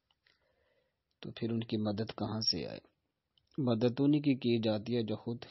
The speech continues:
ہمت کرتے ہیں۔ اللہ سبحانہ و تعالی اپنا خاص کرم اور فضل فرمائے۔ اللہ کے محبوب علیہ الصلوۃ والسلام کا فرمان ہے کہ یہ قیامت تک لڑتے رہیں گے، مگر انہیں کوئی ان کی مدد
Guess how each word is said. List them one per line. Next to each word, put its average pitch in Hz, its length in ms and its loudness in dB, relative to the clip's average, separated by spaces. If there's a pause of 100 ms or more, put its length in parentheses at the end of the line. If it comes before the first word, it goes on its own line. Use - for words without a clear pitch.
ہمت 107 520 -6
کرتے - 400 -10
ہیں۔ - 200 -14 (760)
اللہ 110 340 0
سبحانہ 120 460 -4
و 107 140 -2
تعالی 107 480 -2 (440)
اپنا 113 360 -2
خاص 95 360 -6 (160)
کرم 110 320 -4 (140)
اور 117 100 -8 (100)
فضل 104 280 -2 (120)
فرمائے۔ 76 380 -10 (680)
اللہ 127 380 0
کے 143 140 2
محبوب 127 440 2
علیہ 127 140 2
الصلوۃ 110 520 0
والسلام 107 520 -4
کا 104 140 -2
فرمان 107 520 -6
ہے 113 160 -2
کہ 113 140 -8
یہ 110 240 -2
قیامت 113 460 -4
تک 110 240 -8
لڑتے 107 440 -4
رہیں 101 300 -6
گے، 104 100 -8
مگر 101 340 -8
انہیں 107 460 -10 (520)
کوئی 123 260 8
ان 120 120 6
کی 117 160 2
مدد 110 440 0